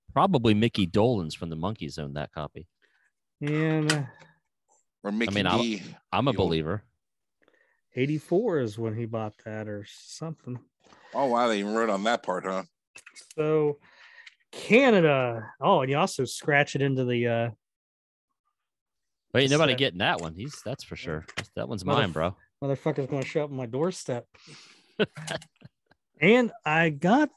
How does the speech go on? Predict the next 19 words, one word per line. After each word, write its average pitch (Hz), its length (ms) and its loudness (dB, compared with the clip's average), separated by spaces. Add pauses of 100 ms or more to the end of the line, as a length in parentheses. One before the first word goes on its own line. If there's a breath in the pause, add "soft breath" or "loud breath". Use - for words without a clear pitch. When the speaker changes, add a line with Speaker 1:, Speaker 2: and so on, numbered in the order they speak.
Speaker 2:
this. 147 300 8
I 156 160 8
like 202 480 6 (1400 soft breath)
when 131 640 2 (220)
you 131 160 -2
see 143 220 0
Night 120 340 2
Ranger 117 340 0
on 110 80 -2
stuff 110 320 -4
that 110 140 -12
shouldn't 123 340 -2
be 127 160 0
on 120 400 -2 (140)
stuff. 117 420 -8
So 113 320 -2
this 143 400 0
is 143 460 4 (720 soft breath)
from 147 760 4